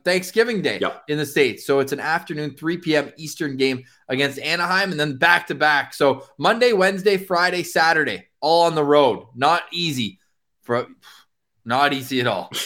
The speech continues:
Speaker 1: But if you're the Ottawa Senators right now, it's just getting back on the ice, feeling good about yourself, and maybe scoring an early goal to get that morale going. Like, "Oh, we can do this." Like, that'll be great 'cause they have been shut out in two of their last three games, although we don't talk about one of them. That being said,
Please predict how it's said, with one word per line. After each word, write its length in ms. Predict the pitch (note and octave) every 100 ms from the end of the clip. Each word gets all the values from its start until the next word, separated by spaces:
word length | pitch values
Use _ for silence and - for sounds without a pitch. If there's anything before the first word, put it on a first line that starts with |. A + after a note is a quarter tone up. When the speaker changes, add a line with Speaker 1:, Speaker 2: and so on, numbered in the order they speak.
| - _
Speaker 1:
But 300 | B2 A#2+ B2
if 120 | B2
you're 120 | C#3
the 100 | C#3+
Ottawa 300 | D3+ D3+ D3+
Senators 480 | C#3 D3+ D3+ D#3 C#3
right 180 | C#3+ C#3+
now, 180 | C#3 C#3+
it's 140 | C3+
just 160 | C#3 B2+
getting 220 | D3 D3+
back 260 | D3 C#3 C#3+
on 80 |
the 120 | C3+ C3
ice, 220 | C#3 C#3
feeling 380 | - C#3+ D3+ C#3
good 160 | C#3
about 220 | B2+ C3
yourself, 500 | A#2 A#2+ - B2+ B2 - _ -
and 140 | A#2
maybe 200 | B2+ C3+
scoring 400 | C3 - C#3 C3
an 100 | B2
early 320 | C3 C3+ C3
goal 440 | A#2+ B2+ B2 A2 - _
to 140 | - C#3
get 220 | C3 E3
that 180 | F#3 F3+
morale 440 | E3 D3+ D3+ D#3+ C#3+
going. 200 | C3 A#2+
Like, 100 | C#3+
"Oh, 140 | B3
we 140 | B3 F#3+
can 420 | - C4 D#4+ D4
do 160 | E3+
this." 460 | C3 F#2+ - - -
Like, 240 | C3 B2+ _ _ _
that'll 220 | C#3 D#3+ D#3
be 120 | C#3
great 280 | C#3+ C3 B2+
'cause 100 | A#2+
they 100 | B2+
have 160 | C#3+
been 120 | C3+
shut 240 | A#2+ C#3+ C3
out 140 | A#2+
in 100 | G2+ -
two 160 | D3
of 60 | C3
their 120 | A#2
last 340 | A2 G#2+ -
three 180 | A#2 G#2
games, 420 | F#2+ A2 E2 - -
although 220 | A2 A2
we 220 | G#2 G2 F#2 _ -
don't 180 | F#2+ F#2
talk 240 | F#2 E2+
about 180 | F2 C#2+
one 140 | F#2 F2
of 80 |
them. 160 | - -
That 200 | - B2
being 160 | C3 A#2+
said, 320 | - C3+ -